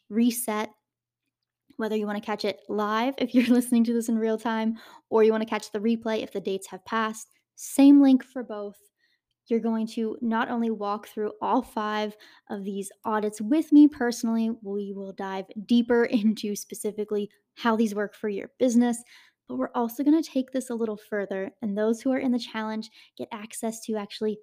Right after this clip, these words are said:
seven days. The challenge itself is four days, and then there will be three extra days for those who sign up and register to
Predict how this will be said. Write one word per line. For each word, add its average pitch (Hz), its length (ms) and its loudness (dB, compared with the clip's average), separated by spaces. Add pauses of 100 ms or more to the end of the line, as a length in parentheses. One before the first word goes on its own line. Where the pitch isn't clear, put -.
seven 226 840 0 (200)
days. - 440 -8 (380)
The 214 380 -2 (440)
challenge 269 440 6
itself 247 440 -4
is - 180 -8
four 294 300 2
days, 277 460 0 (1120)
and 220 160 -2
then 214 180 -2
there 208 140 -4
will 202 160 -4
be 208 200 -8
three 226 520 -2 (340)
extra 233 420 -4
days 233 560 -2
for 220 220 -6
those 214 300 -4
who 220 360 -4
sign 202 340 -8
up 202 220 -6
and 202 180 -8
register 240 760 0 (420)
to 214 380 -4